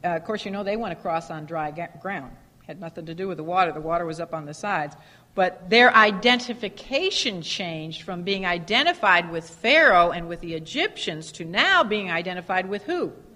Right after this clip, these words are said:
Moses. They were baptized unto Moses, so they're now identified with Moses and with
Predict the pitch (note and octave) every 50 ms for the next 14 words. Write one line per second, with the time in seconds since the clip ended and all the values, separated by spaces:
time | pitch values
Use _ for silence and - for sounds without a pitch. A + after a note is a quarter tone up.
0 | - - - - - - - - - G#3 C4 E4 D#4+ G3+ D#3 - F#3+ F#3 E3+ D#3+
1 | F3 G3+ A3+ B3+ A#3+ B3 G#3+ G#3+ G#3 G#3 G3 F#3+ F#3 F#3 G#3+ B3+ D#4 D4+ A3+ -
2 | - G3 F3+ F3 F3 G3+ A3+ C#4 D#4 D#4+ D4 - G#3 G3 F#3+ G3+ G3 G3 - G3+
3 | F3+ F3 E3+ E3 D#3+ D3+ D3 D3 D#3 F3 F#3 G3+ A3+ B3+ C#4+ C#4+ C#4+ B3 G3 F#3+
4 | F#3+ E3 - - - - - - - - _ _ - _ _ _ - - - -
5 | - - F#3+ G3 F#3+ F#3+ F#3 F3+ E3+ E3 E3+ F#3 F3 - -